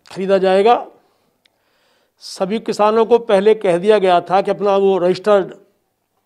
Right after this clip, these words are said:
अपनी फसल करा लें, मेरा फसल मेरा ब्यौरा में, और लगभग बहुत सारे किसानों ने अपनी रजिस्ट्रेशन करवा ली है। तो सारे हरियाणा में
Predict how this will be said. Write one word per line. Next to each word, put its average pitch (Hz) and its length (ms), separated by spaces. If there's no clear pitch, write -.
अपनी 180 400
फसल 185 360
करा 165 260
लें, 208 180
मेरा 185 300
फसल 190 340
मेरा 175 240
ब्यौरा 175 320
में, - 240
और 175 120
लगभग 196 380
बहुत 180 240
सारे 208 260
किसानों 202 360
ने 202 140
अपनी 190 240
रजिस्ट्रेशन 185 420
करवा 180 260
ली 233 140
है। 165 180
तो 175 100
सारे 196 380
हरियाणा 220 360
में 240 340